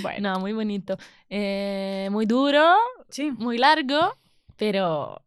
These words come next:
Speaker 2: te da unas oportunidades increíbles. A ver, también hacerlo en Transit. <laughs>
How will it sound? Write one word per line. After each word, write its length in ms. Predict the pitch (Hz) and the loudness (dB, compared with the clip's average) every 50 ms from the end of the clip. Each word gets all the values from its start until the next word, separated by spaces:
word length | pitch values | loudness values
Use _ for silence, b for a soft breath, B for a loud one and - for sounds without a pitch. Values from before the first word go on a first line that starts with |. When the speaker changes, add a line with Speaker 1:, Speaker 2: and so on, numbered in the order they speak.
| _ - | _ -14
Speaker 2:
te 120 | - 175 | -10 -6
da 280 | 170 170 170 170 175 185 | -2 0 2 2 2 0
unas 580 | 190 185 190 190 185 185 180 180 180 180 - 196 | 0 -2 -4 -6 -6 -6 -6 -8 -8 -8 -10 -10
oportunidades 800 | 175 180 180 175 - 190 185 185 175 175 - - - 190 - 190 | -10 -10 -10 -10 -8 -8 -8 -8 -6 -6 -6 -6 -6 -8 -10 -10
increíbles. 560 | 185 185 - 180 175 175 180 180 - - _ - | -10 -10 -8 -10 -8 -8 -8 -8 -10 -10 _ -4
A 200 | 202 202 190 - | -2 -2 -2 -4
ver, 280 | 185 185 196 185 170 - _ - | -4 -6 -6 -8 -8 -10 _ -8
también 380 | - 190 185 196 226 240 240 | -8 -6 -4 -2 -2 -2 -2
hacerlo 460 | 240 226 - - 247 247 247 240 262 | -2 -4 -2 -4 -4 -4 -2 -2 -2
en 160 | 277 233 185 180 | -2 -2 -4 -6
Transit. 400 | - - 254 254 214 - - _ _ _ - | -4 -4 -6 -6 -6 -10 -14 _ _ _ -8
<laughs> 400 | 226 262 240 208 - 262 254 | -4 -2 -2 0 0 0 -2